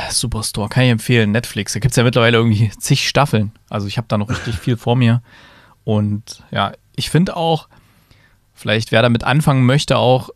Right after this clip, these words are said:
ähm, das wird wirklich erst am Ende der ersten Staffel richtig gut.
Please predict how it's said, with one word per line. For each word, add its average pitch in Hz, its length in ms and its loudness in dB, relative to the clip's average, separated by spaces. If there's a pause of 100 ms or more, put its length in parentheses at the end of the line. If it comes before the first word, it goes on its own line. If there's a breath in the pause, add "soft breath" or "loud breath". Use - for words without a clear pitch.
ähm, 110 720 2 (160)
das - 220 -4
wird 147 200 -2
wirklich 143 340 -2
erst 131 240 -4
am 117 100 -2
Ende 123 220 2
der 123 80 2
ersten 113 260 -2
Staffel 113 340 -4
richtig 123 360 -6
gut. 113 260 -6